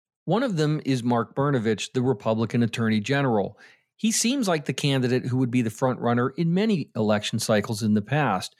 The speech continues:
but he has struggled to forge a dominant political persona this time.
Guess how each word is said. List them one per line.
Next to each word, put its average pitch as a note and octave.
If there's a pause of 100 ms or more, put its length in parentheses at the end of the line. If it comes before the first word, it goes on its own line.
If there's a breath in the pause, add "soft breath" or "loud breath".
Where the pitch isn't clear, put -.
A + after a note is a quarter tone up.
(320 soft breath)
but A#2
he A2
has G#2+
struggled F3+
to E3
forge D3
a A#2
dominant C3
political A#2
persona A2+
this A2+
time. F#2